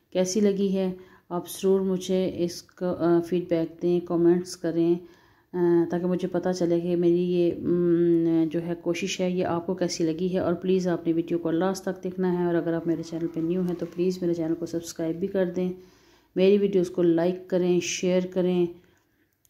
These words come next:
अपने फ्रेंड्स में, अपने रिलेटिव्स में। इंशाल्लाह नई रेसिपी, नई वीडियो के साथ मिलते हैं। अल्लाह हाफिज़।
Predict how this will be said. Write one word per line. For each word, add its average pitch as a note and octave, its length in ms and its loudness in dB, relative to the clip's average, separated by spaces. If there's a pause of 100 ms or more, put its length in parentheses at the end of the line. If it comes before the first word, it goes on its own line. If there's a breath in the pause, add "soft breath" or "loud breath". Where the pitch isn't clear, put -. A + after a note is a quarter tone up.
अपने E3+ 220 0
फ्रेंड्स F#3+ 560 -2
में, F3+ 200 2
अपने E3+ 300 4
रिलेटिव्स F#3 480 -2
में। F3+ 180 2
इंशाल्लाह F#3 500 0
नई F3+ 240 2
रेसिपी, F3+ 400 -2
नई F3 180 4
वीडियो F3 240 -2
के F3+ 80 -12
साथ F3+ 140 -6 (100)
मिलते F3 260 -6
हैं। F3 140 -2
अल्लाह F#3 200 0
हाफिज़। G3 960 0